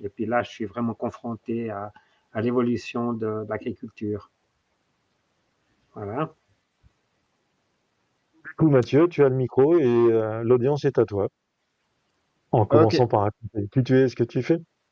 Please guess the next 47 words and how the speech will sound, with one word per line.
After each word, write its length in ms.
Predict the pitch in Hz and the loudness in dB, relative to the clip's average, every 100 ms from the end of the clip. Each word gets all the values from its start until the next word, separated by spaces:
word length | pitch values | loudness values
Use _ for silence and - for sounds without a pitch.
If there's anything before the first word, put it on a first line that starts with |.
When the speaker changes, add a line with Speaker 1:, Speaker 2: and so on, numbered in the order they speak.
| _ _ _ _ _ - | _ _ _ _ _ -4
Speaker 3:
Ouais, 260 | 123 123 | 0 2
ouais. 140 | 131 123 - - - - _ - | 2 0 -8 -20 -20 -20 _ -6
Euh, 880 | 107 110 110 113 110 110 107 107 110 | -2 0 -2 -4 -6 -6 -8 -8 -8
bon, 180 | 110 110 | -2 0
ben 160 | 107 123 | 2 4
moi, 160 | 131 | 4
je, 640 | 139 - 127 120 117 117 117 | 2 0 0 2 2 0 -4
donc 220 | 104 107 | -6 -10
je 100 | - | -8
me 80 | 113 | -8
présente, 380 | - 120 117 123 | -4 -2 -2 0
normalement, 360 | 120 123 127 | 0 2 0
je 120 | 123 127 | -2 -2
me 60 | |
présente 220 | 120 139 | 0 2
dans 120 | 139 131 | 4 4
la, 320 | 127 127 113 - - - - - - - 113 110 | 4 2 -2 -8 -20 -20 -20 -20 -20 -20 -12 -6
dans 100 | 117 | -2
la 140 | 117 | -2
présentation. 720 | - 120 113 - 113 131 123 - | -2 -4 -4 -6 -8 -8 -10 -12
Enfin, 240 | 117 101 87 | -12 -12 -8
bref, 240 | 110 110 _ | -8 -8 _
ça 160 | - 107 | -16 -12
fait 80 | 104 | -6
partie 260 | 107 - | -6 -4
de 40 | 117 | -6
la 60 | |
présentation, 580 | 123 110 113 120 - 135 | -4 -6 -6 -8 -6 -4
mais 120 | 127 | -2
bon, 180 | 107 110 | -2 -4
on 40 | 110 | -2
va 80 | |
le 80 | 110 | -4
faire 180 | - 120 | -2 -2
en, 180 | 110 104 | -2 -6
en 80 | 127 | -6
direct. 420 | 117 120 160 - | 0 2 2 -4
Ça 360 | _ - - _ | _ -20 -20 _
permettra 440 | - 110 110 - 113 | -6 -4 -4 -4 -2
d'avoir 260 | 107 110 107 | -2 0 -2
un 60 | |
petit 160 | 110 - | -4 -10
peu 140 | - | -12
de, 320 | 113 104 101 98 107 _ | -4 -4 -4 -6 -8 _
d'interaction 600 | 135 131 147 139 139 151 | -2 6 6 6 4 2
moins 120 | 139 | 4
visuelle, 480 | 135 131 131 165 185 | 4 2 2 2 2